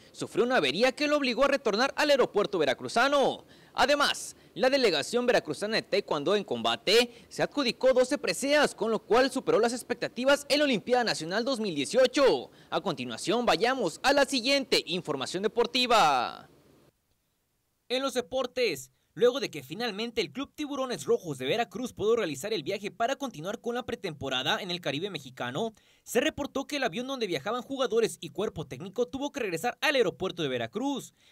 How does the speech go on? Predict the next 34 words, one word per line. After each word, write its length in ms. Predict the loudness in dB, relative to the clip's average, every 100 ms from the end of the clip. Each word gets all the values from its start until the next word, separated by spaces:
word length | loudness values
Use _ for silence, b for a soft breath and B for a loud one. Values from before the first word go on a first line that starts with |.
| b
debido 300 | -2 0 -2
a 60 | -2
que 80 | -4
habría 260 | -2 -2
explotado 640 | -2 -8 -8 -6 -2 -2 -2
uno 240 | -4 -2
de 80 | -2
los 140 | -2
motores 440 | -4 -4 -2 -2 -4
antes 280 | -6 -6 -8
de 80 | -8
incursarse 500 | -8 -8 -4 -4 -4
en 60 | -6
el 80 |
Golfo 280 | -4 -4 -4
de 80 | -4
México, 560 | -6 -8 -4 0 0 0 b b
por 160 | 0 0
lo 100 | 0
que 100 | -4
por 200 | -8 -8
seguridad 500 | -8 -8 0 0 0
la 120 | 0
aeronave 520 | 0 0 0 0 -2
emprendió 380 | -4 -4 -2 0
el 60 | -2
retorno. 680 | -2 0 2 2 -2 -4 _ _ b b b
El 160 | 2 4
avión, 300 | 2 -2 -2
luego 260 | 0 0
de 80 | -4
sobrevolar 480 | -6 -6 -2 0 0
un 200 | -2 -4
tiempo, 460 | -6 -4 4 4